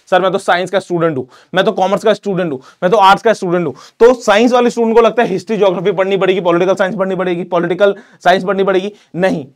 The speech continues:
पढ़नी पड़ेगी, लेकिन उस डेप्थ तक नहीं पढ़नी तुम्हें। तुम्हारे को कुछ, कुछ चीजें पढ़नी है, बेसिक, बेसिक चीजें जो कि एक नॉर्मल ह्यूमन बीइंग को पता होनी चाहिए कि क्या आपके मुगल महाराजा के बारे में पता पूछ लिया जाएगा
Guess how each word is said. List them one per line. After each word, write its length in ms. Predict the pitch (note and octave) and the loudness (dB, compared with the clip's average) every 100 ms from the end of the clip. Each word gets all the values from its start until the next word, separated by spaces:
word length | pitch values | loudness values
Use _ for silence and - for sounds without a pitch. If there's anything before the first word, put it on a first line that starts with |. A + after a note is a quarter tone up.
| _ | _
पढ़नी 320 | F#3+ F#3+ G#3+ G3 | 2 2 2 0
पड़ेगी, 320 | F3 C#3 B2 | -2 -4 -2
लेकिन 400 | E3 G#3 A3 - B3 | 4 4 2 -2 -4
उस 180 | - | -4
डेप्थ 440 | F#3 - D#3 A#3+ B3 | -6 -4 2 2 2
तक 100 | C4+ A3+ | 0 2
नहीं 120 | A#3 | 2
पढ़नी 320 | F#3+ F3 F3+ | 0 0 -4
तुम्हें। 220 | C3+ A#2+ _ _ - | -4 -10 _ _ -4
तुम्हारे 300 | G#3+ A3 - | 2 4 4
को 100 | D4 - _ _ - | 0 -4 _ _ -6
कुछ, 180 | B3 C#4 | -2 -2
कुछ 240 | - D4 B3+ | -2 -2 0
चीजें 220 | A#3 A#3+ | 2 2
पढ़नी 300 | G3 F#3+ A3 | 2 0 0
है, 80 | B3+ | 0
बेसिक, 460 | E3+ C#4 D4 C#4 | 4 4 4 4
बेसिक 300 | A#3 A#3 G3+ | 2 2 -4
चीजें 320 | G3+ G3 A3 | -2 0 0
जो 180 | D#3 A#3 | 2 2
कि 220 | A#3+ C4+ | 2 -2
एक 200 | A#3 A#3 | 0 0
नॉर्मल 460 | F#3 F3 F3 F#3+ G3 | 0 0 0 2 0
ह्यूमन 300 | E3 E3+ F3+ | -2 -4 -4
बीइंग 200 | E3+ E3 | -4 -2
को 80 | G3 | -4
पता 300 | E3+ D#3+ F3 | -2 -4 -4
होनी 260 | D#3 D#3+ | -4 -8
चाहिए 320 | D3+ D3 C3 - - - - | -8 -8 -8 -14 -20 -12 -2
कि 340 | A3 G#3 A3+ A#3 - | 0 0 -2 -6 -2
क्या 140 | G#3 G3+ | 4 6
आपके 260 | F#3+ A3+ | 6 4
मुगल 280 | G3+ G3 A3+ | 2 4 2
महाराजा 500 | G3+ F#3 F3+ F3+ G3 | 4 4 6 6 4
के 100 | G3+ | 4
बारे 200 | F#3 F#3 | 2 2
में 100 | G3+ | 0
पता 160 | F#3+ F#3 | -2 -4
पूछ 340 | D#3+ F#3 G3 | -4 -8 -2
लिया 160 | F#3+ F#3+ | 0 2
जाएगा 320 | F3+ F3 | 2 2